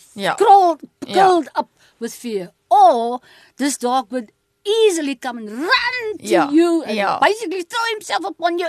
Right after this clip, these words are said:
Speaker 2: and lick, and he's gonna
Speaker 1: <laughs>
Speaker 2: drool all over you. That's exactly our experience with Father God. Either we have an understanding of God that's
Speaker 1: Ah.
Speaker 2: loving,
Speaker 1: Ah.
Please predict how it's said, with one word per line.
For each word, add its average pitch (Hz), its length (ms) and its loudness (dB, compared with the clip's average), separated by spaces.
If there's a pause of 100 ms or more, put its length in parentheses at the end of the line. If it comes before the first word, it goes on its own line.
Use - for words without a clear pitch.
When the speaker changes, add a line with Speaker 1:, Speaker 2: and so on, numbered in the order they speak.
Speaker 2:
and 294 140 0 (100)
lick, 427 280 -6
and 311 100 -10
he's 302 160 -10
gonna 208 280 -8
Speaker 1:
<laughs> - 60 -18
Speaker 2:
drool 349 300 -12 (260)
all 254 160 -6
over 233 200 -4
you. 170 300 -8 (580)
That's 262 160 -8
exactly 196 880 -8 (160)
our 208 180 -4
experience 214 920 -8 (420)
with 214 460 -4 (240)
Father 247 440 -6
God. 180 300 -10 (640)
Either 339 480 2
we 254 140 -4
have 233 200 -4
an 240 100 -10
understanding 277 1080 -2
of - 240 -10
God 185 380 -6 (500)
that's 160 240 -6
Speaker 1:
Ah. 165 400 -6
Speaker 2:
loving, 285 600 2 (100)
Speaker 1:
Ah. 170 240 -20